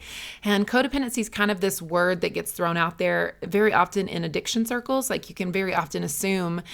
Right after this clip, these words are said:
that codependency is related to substance abuse or to addiction related to alcohol or drugs or, you know, different substances.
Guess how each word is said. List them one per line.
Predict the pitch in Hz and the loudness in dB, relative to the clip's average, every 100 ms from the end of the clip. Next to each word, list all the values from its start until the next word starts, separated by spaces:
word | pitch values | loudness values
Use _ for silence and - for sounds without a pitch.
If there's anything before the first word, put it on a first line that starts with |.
| - - - | -14 -12 0
that | 180 170 | 2 2
codependency | - 190 170 180 165 185 | 2 0 2 -2 -2 -4
is | 165 | -2
related | 170 165 160 151 | 0 0 0 -2
to | 147 | -2
substance | 202 214 226 208 | 0 0 -2 0
abuse | 214 196 185 185 180 - | 0 0 0 0 0 0
or | 175 | -2
to | 165 - 165 160 - | -2 -2 -2 -2 -2
addiction | 160 175 - 170 | -2 -2 -4 -2
related | 160 156 151 | 0 -2 0
to | - | 2
alcohol | 240 233 214 185 170 | 2 2 2 4 4
or | 165 | 2
drugs | 165 220 233 208 185 143 | 0 2 4 4 2 -2
or, | 170 165 - | -6 -6 -2
you | 202 | 0
know, | 170 | 2
different | 175 226 196 170 | 2 2 0 0
substances. | 175 170 - - 139 170 | 0 0 -6 -6 -6 -6